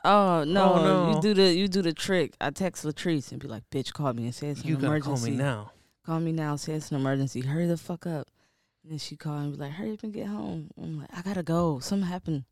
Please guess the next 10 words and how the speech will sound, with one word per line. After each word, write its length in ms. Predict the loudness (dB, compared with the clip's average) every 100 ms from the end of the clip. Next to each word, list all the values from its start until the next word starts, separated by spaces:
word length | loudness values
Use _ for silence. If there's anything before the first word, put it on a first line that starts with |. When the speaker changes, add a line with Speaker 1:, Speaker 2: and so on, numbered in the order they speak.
| _
Speaker 2:
Mm-hmm. 320 | -4 -2 -4 -4
Speaker 1:
I 40 |
gotta 160 | -6 -4
go." 240 | -4 -6 -8 -16 -20 4
<laughs> 80 | 4 4 0 0 -6 -6 -8 -6 -6 -8 _ -18 -16 -4
That's 240 | 4 4
so 200 | 6 6 6
ridiculous, 680 | 4 0 -2 -2 -4 -4
isn't 280 | -4 -2 0
it? 160 | 0